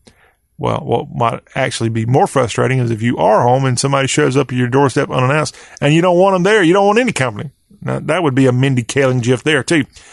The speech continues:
But Greg Funderburg saw Heather Holly's tweet out there about surprising family and they're not home, and he had his own reply back with a gif of his own of comedian Tyler Perry in the role of Madeira,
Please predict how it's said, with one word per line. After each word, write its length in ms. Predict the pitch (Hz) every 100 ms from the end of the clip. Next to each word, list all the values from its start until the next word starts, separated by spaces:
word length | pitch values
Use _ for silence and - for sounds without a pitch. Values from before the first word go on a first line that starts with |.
| - - -
But 140 | - 123
Greg 240 | 190 254
Funderburg 800 | - 262 269 160 131 127 170 147
saw 260 | - 147 139
Heather 280 | 139 131 120
Holly's 360 | 131 127 117
tweet 260 | - 139 139
out 220 | 123 127
there 200 | 123 135
about 340 | 127 120 123
surprising 580 | - 113 127 127 117 120
family 420 | - 127 131 135
and 160 | 120 110 - _ -
they're 120 | 123
not 220 | 123 120
home, 340 | 123 135 170 - - - _ -
and 160 | - 135
he 140 | 151
had 200 | 160 147
his 80 | 131
own 880 | - 156 180 196 156 120 110 113 - _ _ _ _ _
reply 500 | 127 123 - 165 170
back 360 | 139 151 143 -
with 160 | 123 127
a 60 |
gif 320 | 107 143 147
of 100 | 131
his 140 | 120 113
own 340 | 135 139 139 - _ -
of 180 | 135 135
comedian 840 | - 139 156 156 147 139 131 117 131 _ -
Tyler 300 | 143 143 135
Perry 380 | 143 147 143
in 80 | 131
the 100 | 127
role 320 | 117 135 143
of 100 | 127
Madeira, 540 | 120 117 160 156 139